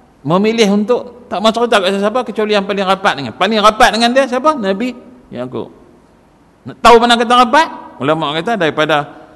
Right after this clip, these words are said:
ungkapan Nabi Yakub, "Ya bunayya", ungkapan Nabi Yusuf, "Ya abati". Jadi bila rapat,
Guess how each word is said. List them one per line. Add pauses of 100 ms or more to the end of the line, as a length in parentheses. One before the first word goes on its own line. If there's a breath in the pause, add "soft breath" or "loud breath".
(200)
ungkapan
Nabi
Yakub,
"Ya
bunayya",
ungkapan
Nabi
Yusuf,
"Ya
abati". (480 loud breath)
Jadi
bila
rapat,